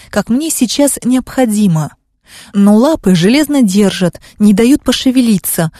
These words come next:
голос издевательски похрипывает.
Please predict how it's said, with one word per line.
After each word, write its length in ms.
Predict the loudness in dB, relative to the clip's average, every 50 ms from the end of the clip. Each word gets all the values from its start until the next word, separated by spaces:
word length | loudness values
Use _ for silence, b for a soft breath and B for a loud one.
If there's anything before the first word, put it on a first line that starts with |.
| b b
голос 440 | b 0 0 2 2 2 0 0 -2 -4
издевательски 880 | -4 -4 -2 0 0 0 2 2 0 0 0 0 -2 -2 -2 -4 -4
похрипывает. 800 | -2 -2 -2 -2 -2 0 0 0 0 -2 -4 -4 -4 -6 -8